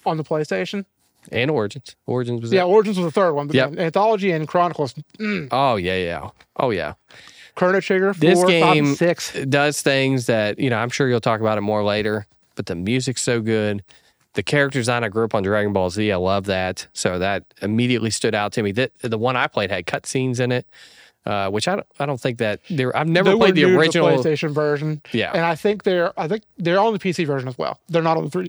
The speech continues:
Speaker 1: on the D S version, though.
Speaker 2: Ah, okay, yeah, yeah.
Speaker 1: But the P C version is definitive 'cause you get the co-, the, uh, extra content from D S
Speaker 2: Mm.
Speaker 1: plus cutscenes.
Speaker 2: Nice. Love this game. Love it so much.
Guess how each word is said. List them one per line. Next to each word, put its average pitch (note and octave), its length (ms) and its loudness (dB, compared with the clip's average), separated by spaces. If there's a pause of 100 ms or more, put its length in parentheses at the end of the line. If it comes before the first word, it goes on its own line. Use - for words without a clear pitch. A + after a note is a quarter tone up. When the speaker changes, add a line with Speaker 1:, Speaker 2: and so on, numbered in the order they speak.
Speaker 1:
on F3 220 0
the D#3+ 180 2
D D3+ 160 0
S D3 140 -2
version, G#3 280 -10
though. E3 160 -8 (140)
Speaker 2:
Ah, B2+ 240 -2
okay, G2+ 480 -2
yeah, F2 80 -4
yeah. D#2+ 60 -8 (580)
Speaker 1:
But F#3 120 2
the - 60 -16
P C#4 140 0
C D#4+ 140 0
version F3 280 2
is D#3+ 140 -2
definitive D3+ 300 -2
'cause - 100 -10
you E3+ 60 0
get D#3 100 -2
the - 80 -18
co-, F3 320 -2
the, D3+ 260 -2
uh, C#3 160 0 (300)
extra F3+ 300 -2
content E3 440 -4
from D#3+ 160 -6
D D#3+ 200 0
S F3+ 240 -2 (180)
Speaker 2:
Mm. G#2 160 -6
Speaker 1:
plus C#3+ 300 -2
cutscenes. - 420 -14 (220)
Speaker 2:
Nice. F#2+ 460 -6 (960)
Love A2+ 220 -2
this F#2+ 180 -6
game. F2+ 320 -6 (480)
Love G#2+ 180 -2
it A#2 140 -8
so A#2 180 -2
much. G#2+ 480 -4